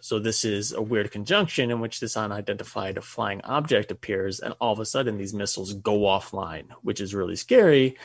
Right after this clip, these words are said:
to think about, because if this is an actual being from another world who has control of our electronics and missile defense system,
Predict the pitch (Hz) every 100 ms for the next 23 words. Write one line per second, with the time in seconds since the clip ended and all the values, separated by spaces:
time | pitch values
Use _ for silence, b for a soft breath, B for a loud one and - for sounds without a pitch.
0 | B B 139 - 233 - 110 104 101 -
1 | - 120 120 113 113 - 113 - - -
2 | 156 160 135 123 123 123 - 113 110 117
3 | 127 123 127 127 - 117 107 107 113 117
4 | 104 107 117 107 104 104 - 104 - -
5 | 208 196 120 104 113 - 117 110 104 98
6 | - - 127 113 117 - 95 113 101 98
7 | 123 - 110 107 - 117 113 - 110 -
8 | 95